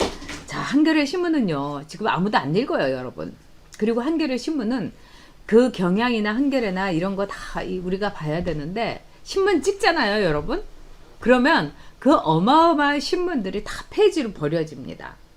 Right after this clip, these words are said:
소각장에서. 자, 맨날 한겨레 신문이나 경향신문에 환경이 어쩌고 뭐 어쩌고 저쩌고 맨날 나오잖아요.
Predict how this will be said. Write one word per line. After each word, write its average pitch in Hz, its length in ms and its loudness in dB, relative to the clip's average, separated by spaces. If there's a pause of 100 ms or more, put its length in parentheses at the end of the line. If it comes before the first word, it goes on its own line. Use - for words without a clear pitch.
(560)
소각장에서. 156 800 -6 (840)
자, 147 380 -8
맨날 214 440 4
한겨레 247 440 2
신문이나 185 840 0
경향신문에 160 1120 -4
환경이 277 600 0
어쩌고 170 840 -2
뭐 190 340 -2
어쩌고 202 340 -2
저쩌고 277 220 -8
맨날 392 320 -4
나오잖아요. 214 760 2